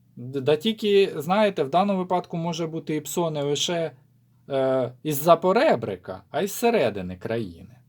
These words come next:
Ага, а далі думайте, кому це вигідно. Дивіться далі. Далі що? Е, стосовно чого? А стосовно власності, фінансів.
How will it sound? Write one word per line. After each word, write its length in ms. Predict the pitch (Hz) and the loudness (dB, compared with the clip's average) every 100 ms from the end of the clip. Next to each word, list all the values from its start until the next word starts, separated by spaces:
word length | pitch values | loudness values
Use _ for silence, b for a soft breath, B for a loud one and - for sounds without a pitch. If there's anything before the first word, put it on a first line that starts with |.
| - | -10
Ага, 460 | 123 135 180 247 254 | -6 -2 0 -2 -2
а 120 | 120 | -2
далі 280 | 117 190 196 | 2 2 2
думайте, 460 | 139 113 95 90 101 | 2 -2 -4 -6 -8
кому 260 | 120 127 | -6 -6
це 160 | 123 107 | -6 -6
вигідно. 420 | 87 85 - - _ B B B B B | -8 -12 -16 -18 _ B B B B B
Дивіться 400 | 147 233 262 247 | 4 4 4 0
далі. 480 | 202 147 123 107 98 | 4 4 4 2 -4
Далі 480 | 101 123 156 147 110 | -4 0 2 4 2
що? 500 | - 104 98 90 98 104 104 101 104 101 | -2 -6 -6 -6 -10 -10 -8 -6 -6 -8
Е, 40 | |
стосовно 580 | - 147 135 240 240 208 | -4 -2 2 2 2 -2
чого? 380 | - 131 98 127 | 0 -2 0 0
А 140 | 240 | 0
стосовно 520 | 254 190 - 214 196 | 0 -2 2 2 0
власності, 640 | 156 175 190 190 165 - 135 | 0 0 0 -2 -8 -6 -6
фінансів. 720 | 131 120 110 101 92 - | -4 -4 -4 -4 -8 -10